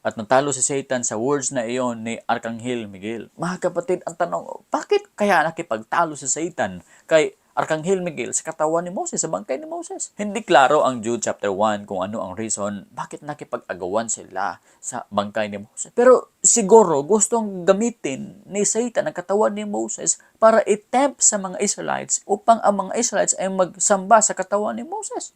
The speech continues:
Ano ba nakikita niyong ibang reason, mga kapatid? Siguro gagawa ng milagro sa Satan sa katawan ni Moses. Ah,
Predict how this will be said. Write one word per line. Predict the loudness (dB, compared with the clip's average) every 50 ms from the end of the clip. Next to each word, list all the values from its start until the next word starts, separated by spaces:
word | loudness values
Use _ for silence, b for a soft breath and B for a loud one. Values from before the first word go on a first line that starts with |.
| _ _
Ano | -6 -2 2
ba | 4 4 4 4
nakikita | 4 2 2 0 0 2 2 2
niyong | 2 0 -4 -4
ibang | -4 -2 -2 -2 -2 -4 -6 -8
reason, | -8 -6 -6 -6 -6 -8 -8
mga | -10 -10 -10 -10 -12 -12
kapatid? | -12 -14 -14 -14 -14 -16 _ _
Siguro | 0 2 2 4 2 2 2
gagawa | 4 6 8 10 12 12 12 12 10
ng | 8 6 2
milagro | 0 4 6 6 6 6 4 0
sa | -4 -2
Satan | -2 -2 0 0 -2 -2
sa | -2 -4
katawan | -6 -4 -2 -2 0 0 0 -2
ni | -2 -4 -2
Moses. | 0 0 2 2 2 2 2 2 2 0 -2 -6 _ _ _ _ -8 -8
Ah, | -6 -8